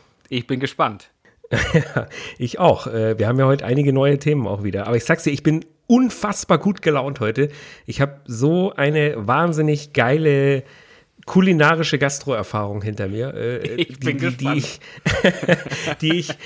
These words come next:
Speaker 2: die ich raushauen will. Und ich hab dir absichtlich, wir haben ja heute auch mal telefoniert und so nichts verraten, was ich da mache, weil es einfach ultra, ultra geil ist. Und, äh,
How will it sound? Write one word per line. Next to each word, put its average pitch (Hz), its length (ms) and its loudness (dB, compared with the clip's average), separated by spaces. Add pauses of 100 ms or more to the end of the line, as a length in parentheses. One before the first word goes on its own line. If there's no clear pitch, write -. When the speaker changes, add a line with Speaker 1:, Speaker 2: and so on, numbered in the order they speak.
(160)
Speaker 2:
die 170 120 4
ich 147 200 -6
raushauen 156 680 4
will. 165 180 2
Und 165 80 -2
ich 170 100 -2
hab 151 80 0
dir 170 160 0
absichtlich, 180 540 -2
wir 147 80 4
haben 151 120 2
ja 143 280 2
heute 180 240 2
auch 143 80 0
mal 160 100 2
telefoniert 151 420 -2
und 143 60 -8
so 143 120 0
nichts 165 500 2
verraten, 143 440 2
was 135 140 -2
ich 131 80 -8
da 123 140 0
mache, 131 320 0
weil 123 140 -2
es 120 100 -12
einfach 139 340 -6
ultra, 170 320 -2
ultra 139 260 -4
geil 123 220 0
ist. 127 160 -4 (400)
Und, 117 640 2
äh, 110 520 0